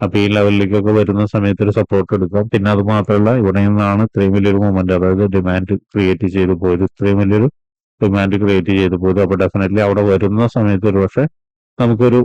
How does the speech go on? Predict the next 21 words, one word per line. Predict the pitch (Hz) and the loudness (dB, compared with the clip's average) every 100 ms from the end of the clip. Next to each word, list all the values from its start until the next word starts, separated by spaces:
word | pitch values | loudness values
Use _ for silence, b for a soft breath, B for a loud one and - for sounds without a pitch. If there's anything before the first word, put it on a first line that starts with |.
| - | 0
ഒരു | 127 123 - | 0 0 0
ട്രേഡ് | 123 110 117 117 147 110 | 2 4 4 2 0 0
നമുക്ക് | 120 110 | -2 0
എക്സ്പെക്ട് | 110 - 117 101 110 | -2 -2 -4 -2 0
ചെയ്യാവുന്നതാണ്. | 120 104 101 104 107 110 95 101 143 - | 2 2 2 2 0 0 0 -2 -4 -2
അതായത് | 98 95 98 101 | 0 0 0 -4
കൺഫർമേഷൻ | 92 101 98 - 104 | -4 -4 -4 -2 -2
നിർബന്ധമായി | 104 98 98 104 104 101 | -2 -2 -2 -2 0 0
എടുത്തിട്ട് | 95 98 90 | -2 -4 -2
ഒരു | 160 120 98 95 _ _ _ - | -2 -2 -2 -4 _ _ _ -2
ട്രേഡ് | 98 95 98 180 123 | 0 2 0 -2 -2
എക്സ്പെക്ട് | 107 - 98 101 95 | -6 -4 -2 -2 0
ചെയ്യാവുന്നതാണ്. | 98 92 92 98 98 95 | 0 2 0 -2 -2 -2
അങ്ങനെയാണെങ്കിൽ | 92 92 95 98 95 98 107 139 131 | -2 -2 -2 -2 -2 -2 -2 0 0
at | 117 107 | 2 0
least | 107 - 127 117 | 0 0 0 0
ആ | 113 110 | 2 2
വീഴ്ചയിൽ | 110 107 104 - 120 123 139 139 123 | 2 2 -2 -2 2 2 2 0 -2
നമുക്ക് | 117 110 113 | -2 0 0
കിട്ടുന്ന | 113 107 107 | 0 0 0
ഒരു | 107 | 0